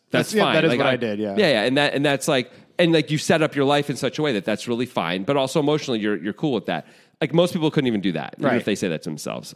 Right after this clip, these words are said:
Speaker 1: I don't know if I could do that, quite frankly. Um, but I do believe, yeah, there are other circumstances where it would eventually get to you.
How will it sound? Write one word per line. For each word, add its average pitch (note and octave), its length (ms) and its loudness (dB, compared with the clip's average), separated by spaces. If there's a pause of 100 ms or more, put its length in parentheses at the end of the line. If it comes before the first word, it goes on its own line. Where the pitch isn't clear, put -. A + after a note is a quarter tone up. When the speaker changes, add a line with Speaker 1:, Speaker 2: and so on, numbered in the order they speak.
Speaker 1:
I C3+ 80 2
don't D#3 60 2
know D3+ 40 4
if C#3 80 -2
I A2+ 100 2
could E2 120 -6
do D2+ 100 -8
that, G1+ 260 -16
quite C2+ 200 -8
frankly. - 320 -12 (360)
Um, G2 380 0 (800)
but D#3 100 4
I C3+ 120 4
do D#3+ 160 6
believe, D3 320 4
yeah, A2 120 4
there G#2 160 0
are B2 260 4
other B2 180 2
circumstances G#2+ 720 -4
where F#2 240 0 (160)
it A2+ 100 -2
would B2+ 280 2
eventually G#2+ 440 0
get D#2 220 -8
to - 80 -12
you. - 60 -14